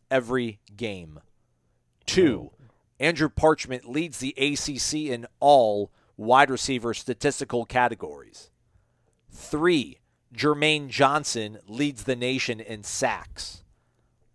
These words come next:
Speaker 1: Four, Ryan Fitzgerald perfect on field goals this season. Derek says,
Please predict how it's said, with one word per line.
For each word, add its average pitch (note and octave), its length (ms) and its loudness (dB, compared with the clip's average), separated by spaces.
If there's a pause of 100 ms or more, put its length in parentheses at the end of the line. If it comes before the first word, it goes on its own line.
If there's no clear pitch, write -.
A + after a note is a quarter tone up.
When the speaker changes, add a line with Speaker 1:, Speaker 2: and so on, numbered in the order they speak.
(160)
Speaker 1:
Four, A2 840 0 (600)
Ryan D3 420 4
Fitzgerald B2 880 2 (260)
perfect C#3+ 560 0
on A2+ 180 -6
field D3 420 2
goals E2 340 -8
this F2 160 -10
season. D2+ 420 -14 (1080)
Derek D#3 600 6
says, G#2+ 540 0